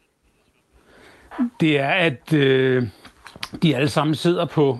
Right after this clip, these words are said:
forskellige insekter og andre nærbeslægtede grupper med insekter. Øh, for eksempel tusindben og, og mider og sådan noget.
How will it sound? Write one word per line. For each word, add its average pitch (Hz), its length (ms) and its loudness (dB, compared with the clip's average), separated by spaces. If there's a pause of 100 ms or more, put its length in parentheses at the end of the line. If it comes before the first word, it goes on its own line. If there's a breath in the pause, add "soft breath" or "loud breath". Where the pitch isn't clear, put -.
(100)
forskellige 160 680 0
insekter 147 540 0
og 156 320 0
andre 147 380 0 (640 loud breath)
nærbeslægtede 147 800 0
grupper 139 300 0
med 139 120 0
insekter. 131 680 -4
Øh, 127 300 0 (140)
for - 100 0
eksempel 139 300 0
tusindben 139 680 0
og, 127 220 -2
og 135 120 0
mider 131 400 2
og 123 160 -2
sådan 120 200 -2
noget. 120 140 -2